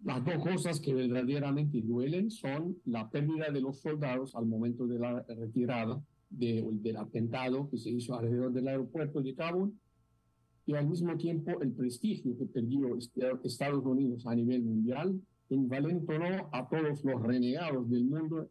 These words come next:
empezando por Vladimir Putin, llegando a Irán, pasando por el señor Maduro en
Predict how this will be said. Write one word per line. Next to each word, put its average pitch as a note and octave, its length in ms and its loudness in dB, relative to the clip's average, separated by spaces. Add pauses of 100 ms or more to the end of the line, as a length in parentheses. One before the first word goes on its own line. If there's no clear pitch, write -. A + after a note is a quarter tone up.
empezando C3 600 0
por A#2 260 -2
Vladimir A2 540 2
Putin, E3+ 500 2
llegando A#2 520 0
a G2+ 120 -6
Irán, D3 640 0
pasando A#2 460 0
por A2+ 200 -2
el G2 60 -2
señor A2+ 320 0
Maduro B2 500 2
en A2+ 200 0